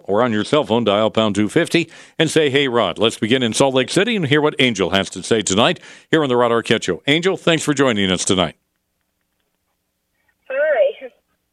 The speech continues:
Speaker 1: How are you, Angel? Yeah, could you come off
Speaker 2: I'm
Speaker 1: the
Speaker 2: good. How
Speaker 1: speaker?
Speaker 2: are you?
Speaker 1: Yeah, could you come off the speakerphone? Is that possible, Angel?
Speaker 2: Oh, yes.
Speaker 1: There
Speaker 2: Yes.
Speaker 1: we go. Much better. Thank you.
Speaker 2: Okay. Um,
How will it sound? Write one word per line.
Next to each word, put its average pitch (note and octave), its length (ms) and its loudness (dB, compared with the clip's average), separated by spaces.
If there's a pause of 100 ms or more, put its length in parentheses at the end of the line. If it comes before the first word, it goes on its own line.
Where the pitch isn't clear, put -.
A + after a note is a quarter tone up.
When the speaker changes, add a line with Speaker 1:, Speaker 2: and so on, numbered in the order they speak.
(1300)
Speaker 1:
How A#2+ 100 4
are C#3+ 80 2
you, C3 220 0
Angel? G2 240 -4 (800)
Yeah, G2+ 240 2
could - 200 0
you G3+ 120 0
come F#3+ 180 2
off E3+ 160 0
Speaker 2:
I'm - 60 -4
Speaker 1:
the B3 80 4
Speaker 2:
good. - 40 0
How C#4 60 4
Speaker 1:
speaker? - 220 2
Speaker 2:
are A3+ 80 -8
you? F3+ 180 -4 (160)
Speaker 1:
Yeah, C#3+ 200 2
could - 180 -2
you A3+ 100 0
come G#3 180 2
off F3+ 180 0
the A#2+ 80 2
speakerphone? G#2+ 580 0
Is F#2 80 -2
that D3 180 2
possible, C3 460 -4 (260)
Angel? F#2 400 -2 (680)
Speaker 2:
Oh, A#3+ 140 6
yes. G#3+ 260 -2 (200)
Speaker 1:
There A#2 100 0
Speaker 2:
Yes. C3 100 2
Speaker 1:
we G2+ 80 -6
go. D2 160 -10 (140)
Much C#3+ 240 2
better. F2+ 260 0
Thank B2+ 340 -2
you. - 80 -10 (1800)
Speaker 2:
Okay. G#3+ 360 2 (400)
Um, A#3 260 4